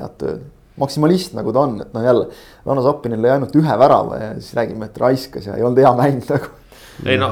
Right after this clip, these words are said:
Speaker 2: noh, selles mõttes, et see, seda, seda pettumust oli temast endast näha,
Speaker 1: Ja, ja.
Speaker 2: et, äh, ja, ja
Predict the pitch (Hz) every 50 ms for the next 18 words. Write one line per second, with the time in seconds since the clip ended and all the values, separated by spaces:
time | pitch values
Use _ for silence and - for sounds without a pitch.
0 | 113 139 135 151 147 147 151 160 143 127 131 123 120 117 - 110 - - - 123
1 | 120 117 113 107 104 - 117 113 110 101 104 - 117 113 127 131 - 113 101 92
2 | - - 98 104 104 101 101 104 104 101 101 101 98 85 71 - - - - -
3 | 117 107 107 - 135 127 123 107 90 - - - 113 113 117 175 214 214 180 87
4 | 87 82 - - - - 90 90 92 90 90 90 - - - - _ _ - 87
5 | 90 90 90 90 87 92 92